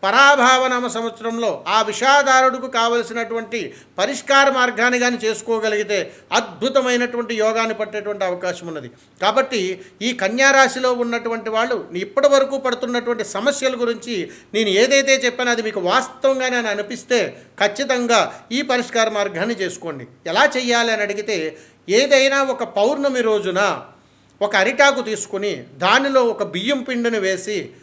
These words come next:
కాస్త ఆవు పాలను వేసి మిశ్రమంగా చేసి అంత ముద్ద చేయండి. దానిని సర్పాకారంగా మూడు సర్పాలుగా చేయండి.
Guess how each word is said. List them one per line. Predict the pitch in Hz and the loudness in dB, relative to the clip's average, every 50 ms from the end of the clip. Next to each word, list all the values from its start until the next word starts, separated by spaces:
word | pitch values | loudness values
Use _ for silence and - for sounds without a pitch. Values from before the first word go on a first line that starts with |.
| _ _ _ _ _ - | _ _ _ _ _ 0
కాస్త | 185 247 240 240 - | 2 2 2 0 -2
ఆవు | 202 185 214 269 294 | 0 2 2 2 2
పాలను | - 277 254 254 254 254 240 226 | 2 2 2 2 2 2 -2 0
వేసి | 214 214 202 208 254 233 | -2 -2 -2 -2 -4 -4
మిశ్రమంగా | 190 185 190 - - 247 269 262 262 254 254 247 | -4 -4 -6 -4 -2 -2 -2 -2 -2 -2 -2 -2
చేసి | 240 240 226 214 208 214 - 233 214 160 - - | -2 -2 -2 -4 -4 -4 -4 -4 -4 -4 -6 -8
అంత | 175 185 196 202 | -10 -10 -8 -8
ముద్ద | 190 180 175 180 180 196 180 180 | -8 -8 -8 -8 -8 -10 -8 -8
చేయండి. | 165 151 143 127 120 - - _ _ _ _ _ _ _ - | -10 -10 -10 -12 -14 -18 -20 _ _ _ _ _ _ _ -4
దానిని | 180 190 226 269 277 302 262 220 185 180 180 180 - - - - | 0 2 2 2 2 2 0 0 0 -2 -2 -6 -10 -18 -14 -10
సర్పాకారంగా | - - 214 220 226 - - 302 294 294 294 254 240 233 226 226 214 208 220 233 | -2 0 0 0 0 0 0 2 2 4 4 4 4 4 2 0 -2 0 -2 -2
మూడు | 208 196 208 226 240 247 | 0 -2 -2 -2 -2 -4
సర్పాలుగా | 240 - 196 185 185 - 202 190 190 190 190 214 | -2 -4 -4 -4 -4 -4 -2 -2 -2 -2 -2 -4
చేయండి. | 240 226 202 165 151 147 139 135 123 120 | -4 -4 -6 -6 -6 -6 -8 -10 -12 -14